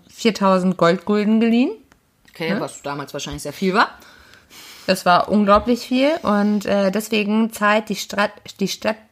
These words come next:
Speaker 1: Trier bis heute noch, ähm, dreihundertfünfzig Euro knapp Zinsen an die Kirche wegen dieser Schulden.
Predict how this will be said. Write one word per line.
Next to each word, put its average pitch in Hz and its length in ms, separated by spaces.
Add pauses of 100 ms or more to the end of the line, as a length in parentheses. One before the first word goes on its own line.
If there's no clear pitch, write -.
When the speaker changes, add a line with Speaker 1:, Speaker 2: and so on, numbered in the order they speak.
Speaker 1:
Trier 254 520 (680)
bis 254 320
heute 226 580 (920)
noch, 208 360 (960)
ähm, 190 920 (260)
dreihundertfünfzig 202 720
Euro 190 260
knapp 185 500
Zinsen 180 460
an 170 220
die 160 80
Kirche 160 440
wegen 156 240
dieser 151 220
Schulden. 143 380